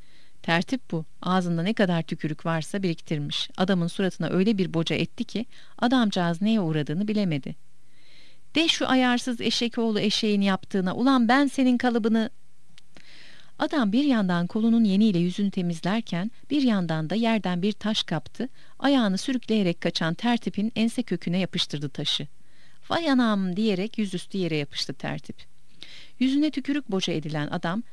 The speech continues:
bir yandan tertipi tekmeliyor, bir yandan bağırıyordu. "Ulan ayarsız, ben sana ne yaptım da bu boku yiyorsun ha?"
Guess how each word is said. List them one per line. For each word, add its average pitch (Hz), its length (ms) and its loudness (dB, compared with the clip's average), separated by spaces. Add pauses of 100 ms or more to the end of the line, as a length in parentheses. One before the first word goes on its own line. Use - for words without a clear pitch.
(140)
bir 277 120 2
yandan 190 400 2
tertipi 208 420 -4
tekmeliyor, 165 640 -4 (300)
bir 277 120 2
yandan 185 460 0
bağırıyordu. 147 720 -2 (300)
"Ulan 269 280 2
ayarsız, 185 640 0
ben 254 160 4
sana 220 240 0
ne 226 100 4
yaptım 233 380 2
da 180 100 -2
bu 165 120 -6
boku 160 240 -4
yiyorsun 147 520 -2
ha?" 214 240 -2